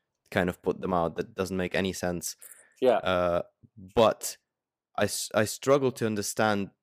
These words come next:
Speaker 1: what will I do in the future, because this is really what people expect, and this is where the attention is. You know, even with this podcast, and, like, you've got to promote it, and then, you know, for people to hear.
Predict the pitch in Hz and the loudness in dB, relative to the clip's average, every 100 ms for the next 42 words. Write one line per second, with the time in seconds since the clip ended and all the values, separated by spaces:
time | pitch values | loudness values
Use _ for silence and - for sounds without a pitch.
0 | _ - 101 104 104 90 104 101 92 107 | _ -20 -4 2 2 2 0 0 0 0
1 | 98 87 _ _ _ - 110 95 - 117 | 2 -2 _ _ _ -4 -4 -4 -2 0
2 | 117 - 87 98 98 - - - 117 117 | 0 -2 -4 -4 -6 -6 -12 -6 -2 -2
3 | 113 92 104 98 98 98 - - 104 101 | -2 0 0 2 2 0 -2 -6 -4 -4
4 | 98 - 107 - 95 98 101 98 101 95 | -4 0 -2 0 -4 -4 -4 -2 -2 0
5 | 98 - 131 - 87 80 - _ - _ | -2 -2 -4 -4 -6 -6 -10 _ -20 _
6 | 113 107 101 107 107 107 101 98 - 120 | 0 2 2 2 0 0 -2 -2 0 2
7 | 113 - 95 90 98 90 - _ - - | 2 2 -2 -2 -8 -8 -10 _ -20 -4
8 | 104 85 _ _ 120 113 107 107 117 - | 0 0 _ _ -2 0 2 4 4 2
9 | 110 110 113 123 - 90 95 95 92 90 | -6 -2 0 0 -2 -4 -4 -2 -2 -4
10 | - - - 113 104 95 104 - 101 98 | -8 -18 -6 0 0 2 -2 -2 -4 -4
11 | 107 - 135 90 | -8 0 2 0